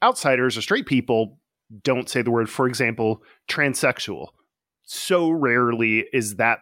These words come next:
the word you, the current modern word that you mean to use. But there are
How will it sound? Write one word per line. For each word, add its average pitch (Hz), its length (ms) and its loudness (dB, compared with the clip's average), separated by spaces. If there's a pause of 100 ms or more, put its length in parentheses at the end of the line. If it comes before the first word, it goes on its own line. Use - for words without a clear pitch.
the 127 80 -2
word 120 560 0 (220)
you, 120 440 0 (240)
the 107 120 -8
current 131 360 -2
modern 117 380 0
word 117 180 0
that 113 60 -4
you 110 100 -2
mean 110 220 0
to - 120 -6
use. 104 220 -2 (340)
But 139 120 0
there 165 100 2
are - 120 -6